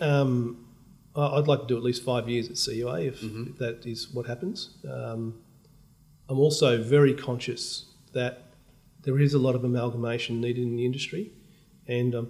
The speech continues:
Speaker 1: probably one of those curious ones, which I've proven in the rural finance job, that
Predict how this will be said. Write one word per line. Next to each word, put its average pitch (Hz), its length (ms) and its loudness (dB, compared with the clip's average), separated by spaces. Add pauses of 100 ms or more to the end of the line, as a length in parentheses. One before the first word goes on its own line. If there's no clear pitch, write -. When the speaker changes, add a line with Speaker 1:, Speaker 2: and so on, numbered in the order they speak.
Speaker 1:
probably 151 220 0
one 131 80 2
of 120 80 0
those 113 160 -2
curious 135 500 0
ones, 143 320 -6
which - 340 -8
I've 123 140 -10
proven 123 460 2
in 113 80 -4
the 113 80 -4
rural 120 200 0
finance 131 440 -4
job, 117 260 -8
that 117 160 -8